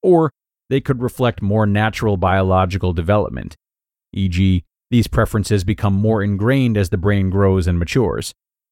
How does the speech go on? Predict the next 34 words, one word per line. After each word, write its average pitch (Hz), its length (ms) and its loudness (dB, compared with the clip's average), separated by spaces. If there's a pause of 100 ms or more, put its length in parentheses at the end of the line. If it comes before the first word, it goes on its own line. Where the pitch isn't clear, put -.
(340)
Most 117 220 -6
likely, 151 460 0 (260)
it's - 160 -6
a 131 40 0
little 120 200 2
bit 98 140 0
of 85 100 -6
both 92 260 0
at 85 100 -10
play. - 320 -8 (920)
So, 101 240 -4 (240)
for 127 160 0
all 196 200 4
of 196 100 -2
you 208 80 -8
parents 117 420 -6
out 160 180 -2
there, 180 260 -2 (720)
keep 208 200 -6
an 285 100 -4
eye 285 160 -2
on 254 160 -4
your 202 140 0
kids 147 320 0
when 131 140 0
they 120 100 2
play 120 260 0
with 113 160 -2
puppets, - 560 -4
stuffed - 340 -4
animals, 107 540 -2 (320)
or 220 140 0
pirate's 85 400 -4
booty. - 340 -10